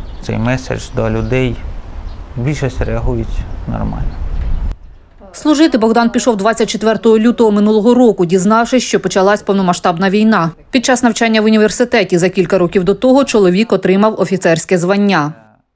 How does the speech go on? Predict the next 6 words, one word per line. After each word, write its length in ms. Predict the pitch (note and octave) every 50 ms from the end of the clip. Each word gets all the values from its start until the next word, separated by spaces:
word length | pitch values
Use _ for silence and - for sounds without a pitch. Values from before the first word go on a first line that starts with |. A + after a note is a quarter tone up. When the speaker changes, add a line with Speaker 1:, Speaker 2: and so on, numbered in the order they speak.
| _ -
Speaker 1:
І 40 | B2
відразу 460 | A#2+ G#2+ A2+ A2+ A2 A2 A2 G#2+ A2 A2 - - -
прийняв 280 | - A#2 A2 G#2+ G#2 G#2+
рішення, 420 | A#2 A#2+ - - - A2 A2 -
що 180 | - - - - - - - - - - - - -
збираю 600 | A2 G#2 G2+ A#2 A2+ A2+ A2+ A2 G#2+ G#2+ G2+